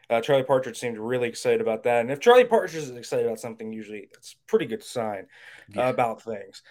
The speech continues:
Speaker 1: Um, but they did land another Florida kid, Shadarian Harris. Uh, and I, I know you might not know, uh, as much about Shadarian Harrison, uh, but from Lakeland, a long corner, six two, again, not a super highly rated guy,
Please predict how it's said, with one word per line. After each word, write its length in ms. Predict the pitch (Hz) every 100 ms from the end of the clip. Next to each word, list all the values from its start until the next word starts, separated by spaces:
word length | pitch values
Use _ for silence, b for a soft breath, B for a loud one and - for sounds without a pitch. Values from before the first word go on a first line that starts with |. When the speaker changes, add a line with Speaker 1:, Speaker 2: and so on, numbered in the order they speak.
| b -
Speaker 1:
Um, 160 | 120
but 120 | 156 -
they 120 | 220
did 180 | 247 247
land 180 | 240
another 180 | 226 220
Florida 300 | 214 165 156
kid, 160 | 160 170
Shadarian 600 | 151 147 165 156 131 123 -
Harris. 540 | - 160 170 123 113 -
Uh, 200 | 120 -
and 160 | 131
I, 100 | 131
I 120 | 123 139
know 160 | 165
you 320 | 165 131 185
might 240 | 196 175 143
not 220 | 151 139
know, 280 | 139 131 - b b b _ _ 135
uh, 100 | 131
as 160 | 135
much 280 | 143 160 165 139
about 300 | 131 143 147
Shadarian 420 | 143 135 131 127
Harrison, 600 | 131 123 123 - 117 110 _ _
uh, 100 | -
but 160 | 117 127
from 360 | - 160 202 208
Lakeland, 680 | 185 208 - 185 180 170 -
a 120 | 135
long 440 | 123 123 139 165 185
corner, 380 | - 165 170 147
six 520 | - - 175 170 -
two, 460 | - 143 151 160 156 b b b -
again, 380 | 131 175 139
not 180 | 151 240
a 40 | -
super 540 | - - 185 214 190
highly 280 | 160 165 156
rated 260 | 160 143
guy, 260 | 127 139